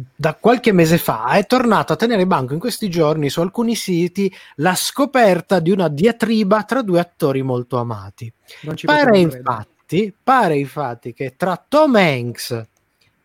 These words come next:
Speaker 1: e Henry Winkler, ovvero il Fonzie di Happy Days, ci sia una sorta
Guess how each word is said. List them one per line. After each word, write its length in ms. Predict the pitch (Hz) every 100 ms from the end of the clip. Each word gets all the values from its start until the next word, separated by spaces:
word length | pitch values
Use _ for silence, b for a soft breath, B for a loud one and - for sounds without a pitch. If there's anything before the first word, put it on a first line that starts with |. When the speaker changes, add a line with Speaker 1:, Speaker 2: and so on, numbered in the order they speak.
| _
Speaker 1:
e 60 | 170
Henry 500 | 156 185 262 220 214
Winkler, 880 | 156 220 175 139 143 131 139 156 131
ovvero 500 | 139 135 143 175 151
il 160 | 143 139
Fonzie 540 | - 160 202 175 -
di 120 | 139 165
Happy 200 | - 151
Days, 560 | 151 113 117 135 185 b b b _
ci 180 | - 302
sia 280 | - 190 143
una 160 | 226
sorta 320 | 240 196 135